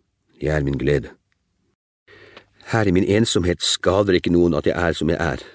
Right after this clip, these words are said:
Men når jeg kommer sammen med andre, må jeg bruke all min flid for å være som jeg bør. Jeg har i to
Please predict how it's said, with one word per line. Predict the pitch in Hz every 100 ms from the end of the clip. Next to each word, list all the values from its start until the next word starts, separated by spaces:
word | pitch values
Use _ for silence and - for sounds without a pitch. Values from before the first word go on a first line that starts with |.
| _ _ _ - - - - - -
Men | - 85
når | 104
jeg | 117
kommer | 110
sammen | - 127 110
med | 101
andre, | 113 143 117 92 - - -
må |
jeg | 95 92
bruke | 107 120 -
all | 120 120
min | 117
flid | - 139 151 101 73
for | 123
å | 113
være | 104 131
som | 123 120
jeg | 120
bør. | 175 87 - _ _ _ _ _ _ _ - - - - - - - - - -
Jeg | - 82
har | 87
i | 87
to | -